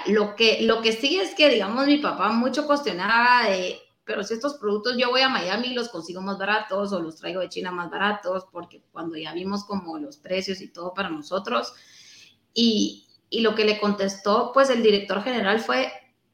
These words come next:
"Sí, tenés toda la razón, tú podés ir a buscar estos productos a un montón de lugares, pero Steren es un concepto y tiene todo en el mismo lugar". Entonces, sí, definitivamente cámaras de seguridad las vas a encontrar en un montón de lugares,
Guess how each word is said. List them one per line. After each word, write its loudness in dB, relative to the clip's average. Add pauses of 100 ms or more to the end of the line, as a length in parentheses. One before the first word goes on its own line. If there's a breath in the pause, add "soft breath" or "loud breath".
"Sí, 2
tenés 0
toda 6
la 8
razón, 0
tú 2
podés 2
ir -2
a 0
buscar -4
estos -4
productos -4
a -2
un -2
montón 0
de 0
lugares, -2 (1040 soft breath)
pero 4
Steren 0
es -4
un -2
concepto -2 (720)
y -2
tiene 0
todo 2
en 0
el -2
mismo 0
lugar". -2 (800)
Entonces, -2
sí, 4
definitivamente 0
cámaras 6
de 0
seguridad 2
las 2
vas -2
a 0
encontrar 0
en 0
un 0
montón -2
de 2
lugares, -2